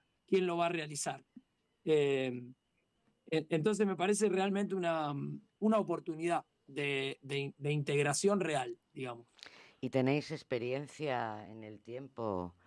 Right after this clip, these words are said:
Speaker 2: Eh, ¿habéis empezado con este changüí? ¿Ya lleváis tiempo o tenéis alguna experiencia positiva que dice, "Pues mira, esto funciona"?
Speaker 1: Mira, em, el changüí, mm, abrirá el mes que viene,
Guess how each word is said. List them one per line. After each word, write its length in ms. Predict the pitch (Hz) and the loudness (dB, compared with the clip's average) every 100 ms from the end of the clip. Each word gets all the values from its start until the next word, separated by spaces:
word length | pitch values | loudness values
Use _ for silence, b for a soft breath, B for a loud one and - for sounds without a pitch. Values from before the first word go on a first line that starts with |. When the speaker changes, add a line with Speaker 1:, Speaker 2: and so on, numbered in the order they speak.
| b b b - | b b b -6
Speaker 2:
Eh, 280 | 113 107 87 | -2 -2 -2
¿habéis 320 | 107 113 - | -2 -2 -4
empezado 760 | 135 120 - 117 120 117 107 - - _ _ _ _ | -6 -8 -4 -2 0 -2 -4 -8 -18 _ _ _ _
con 200 | 107 107 | -10 -8
este 720 | 107 - 113 104 92 92 92 - | -10 -10 -8 -6 -6 -8 -12 -10
changüí? 500 | - 101 104 156 190 b b b _ | -4 0 0 0 -2 b b b _
¿Ya 160 | 104 | 0
lleváis 380 | 113 113 107 - | 2 2 0 -4
tiempo 360 | - 139 151 175 | -6 -4 -2 -2
o 360 | 175 143 113 104 | -2 -2 -6 -6
tenéis 360 | 107 107 104 | -8 -8 -6
alguna 240 | 110 104 101 | -8 -6 -8
experiencia 500 | - 101 104 104 104 | -8 -8 -8 -8 -12
positiva 680 | 92 - 101 - 117 110 104 b b _ | -12 -14 -12 -6 -2 0 -2 b b _
que 100 | 113 | -10
dice, 200 | 107 95 | -8 -10
"Pues 200 | - 95 | -8 -8
mira, 240 | 107 107 | -6 -6
esto 240 | 87 - 107 | -8 -10 -14
funciona"? 640 | - 92 90 110 120 143 - _ _ _ _ _ _ _ _ _ _ - | -10 -12 -10 -10 -8 -10 -14 _ _ _ _ _ _ _ _ _ _ -4
Speaker 1:
Mira, 300 | 180 180 139 - _ - | 0 2 0 -6 _ -4
em, 560 | 151 151 151 151 151 151 | 0 0 0 0 0 0
el 300 | 165 165 156 | 4 4 2
changüí, 500 | 170 175 208 262 - | 0 2 4 2 -2
mm, 300 | 175 175 170 165 | -4 -4 -4 -2
abrirá 500 | 156 156 170 180 220 - | -2 0 2 2 2 0
el 420 | 156 151 147 147 | 0 2 2 0
mes 240 | 147 170 | 0 -2
que 120 | - 156 | 0 2
viene, 320 | 147 123 | 2 0